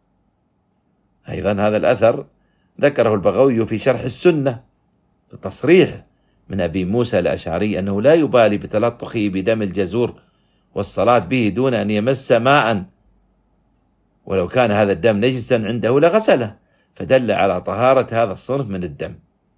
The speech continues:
وهكذا جاء أثر رابع أيضًا عن الحسن البصري رضي الله عنه، قال: "ما زال الناس يصلون في جراحاتهم،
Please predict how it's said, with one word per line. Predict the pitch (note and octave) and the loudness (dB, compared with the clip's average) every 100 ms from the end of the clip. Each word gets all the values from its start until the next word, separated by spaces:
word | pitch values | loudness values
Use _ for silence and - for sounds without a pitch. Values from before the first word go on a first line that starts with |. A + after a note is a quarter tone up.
| _ _ _ _ - | _ _ _ _ -4
وهكذا | B2 C#3 A#2 G#2+ | 0 2 2 0
جاء | G2 B2+ G#2 D#2 | 2 4 4 2
أثر | G#2+ G#2+ F#2+ | 0 0 -2
رابع | F2 B2 B2+ G#2 F#2+ | 0 2 2 0 -2
أيضًا | C3 C#3 D3 | -2 -2 -4
عن | C3+ C#3 | -6 -6
الحسن | C#3+ F#3 D#3+ | -6 -2 -2
البصري | B2+ C#3+ F3 F#3+ C3+ | 0 -2 0 0 0
رضي | B2+ B2 | 0 -2
الله | A#2 A2+ | -2 0
عنه، | C3 C#3 - _ _ _ _ - | 0 -2 -4 _ _ _ _ 0
قال: | A#2+ C3 | 2 4
"ما | A2+ G#2+ | 2 2
زال | C3 C#3+ | 4 4
الناس | A#2+ G#2+ C#3 C#3 - | 4 0 2 2 0
يصلون | G#2+ G2+ A2 A2 F3 G3 | -6 -4 -2 0 2 2
في | E3 | 0
جراحاتهم، | C#3+ E3+ D#3+ D3 E3 D#3+ D3 C3+ C3+ | 0 0 0 2 2 2 0 -2 -4